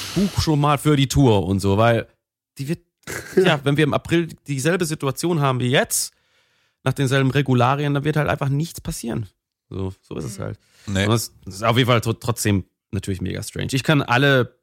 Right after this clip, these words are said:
Speaker 1: äh, jetzt in, in diesem Kulturbereich zum Beispiel, äh, die ganzen Künstler und so absolut verstehen, dass die eben halt auch so Leute wie Unprocessed, so dass sie <laughs> sich nicht mal mehr Mühe zu geben, zu sagen, "Ja, es tut uns leid", so, weil, ey Mann, es ist ja nicht eure Schuld.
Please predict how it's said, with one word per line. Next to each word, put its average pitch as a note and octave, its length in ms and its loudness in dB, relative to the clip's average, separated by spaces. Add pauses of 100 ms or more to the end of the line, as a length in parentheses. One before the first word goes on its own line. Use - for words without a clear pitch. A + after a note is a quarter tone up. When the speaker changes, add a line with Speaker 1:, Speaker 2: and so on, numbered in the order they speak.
(440)
Speaker 1:
äh, A2 180 2
jetzt - 380 -4
in, A2 140 -2
in - 200 -4
diesem A2 240 0
Kulturbereich G2+ 640 -2
zum F#2 120 -6
Beispiel, F2+ 360 -6
äh, F2+ 360 -8
die - 100 -16
ganzen F#2 500 -6
Künstler G#2+ 340 -2
und F#2 80 0
so F#2 260 -6 (360)
absolut G#2+ 440 -2
verstehen, G2 400 -2
dass F#2+ 180 -2
die F#2 300 -4 (180)
eben C#3+ 300 4
halt A#2 180 4
auch A#2 120 2
so A#2 120 0
Leute A2 280 4
wie G#2+ 100 2
Unprocessed, G#2+ 560 0
so G#2 100 2
dass G2+ 220 2
sie - 260 0 (260)
<laughs> D3+ 200 -2 (400)
sich B2+ 180 4
nicht C#3 160 4
mal C3 140 4
mehr B2+ 160 4
Mühe C3 320 6
zu A#2 120 0
geben, G#2+ 220 2
zu G#2 100 -2
sagen, A2 220 4
"Ja, C3+ 200 2
es A#2 100 -4
tut C#3 220 -2
uns A2 160 2
leid", A#2 340 0
so, A2+ 160 -2
weil, G#2+ 380 0
ey A2 160 -2
Mann, A2+ 180 0
es A2 140 -6
ist A#2 120 -4
ja G#2 140 -2
nicht A2+ 220 -4
eure A2+ 280 -2
Schuld. A#2 480 0